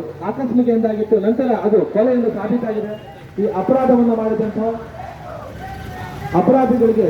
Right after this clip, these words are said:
ಸೂಕ್ತ ಕಠಿಣ ಕ್ರ-, ಕಾನೂನು ಕ್ರಮವನ್ನ ಕೈಗೊಳ್ಳಬೇಕು, ನೊಂದ ಕುಟುಂಬಕ್ಕೆ ನ್ಯಾಯವನ್ನ ಒದಗಿಸಿಕೊಳ್ಬೇಕು ಅನ್ನುವಂಥದ್ದು ಈ ಒಂದು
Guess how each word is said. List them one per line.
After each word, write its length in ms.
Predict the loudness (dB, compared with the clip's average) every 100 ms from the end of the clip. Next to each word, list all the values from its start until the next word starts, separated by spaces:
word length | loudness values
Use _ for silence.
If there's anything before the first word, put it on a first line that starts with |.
| 2
ಸೂಕ್ತ 300 | 2 2 2 2
ಕಠಿಣ 280 | 2 2 0 -2
ಕ್ರ-, 260 | -4 -2 -2
ಕಾನೂನು 280 | 2 2 2
ಕ್ರಮವನ್ನ 460 | 0 0 0 -2 -4 -8 -14 -4
ಕೈಗೊಳ್ಳಬೇಕು, 640 | 4 6 6 6 4 6 4 4 -8 -14 -18 -18 -2
ನೊಂದ 220 | 2 4 4
ಕುಟುಂಬಕ್ಕೆ 460 | 4 4 4 2 2 0
ನ್ಯಾಯವನ್ನ 400 | 2 4 4 2 0
ಒದಗಿಸಿಕೊಳ್ಬೇಕು 680 | 0 -2 0 0 2 0
ಅನ್ನುವಂಥದ್ದು 480 | 2 0 0 2 4 2 -2 -12 -10 0
ಈ 60 | 2
ಒಂದು 220 | 4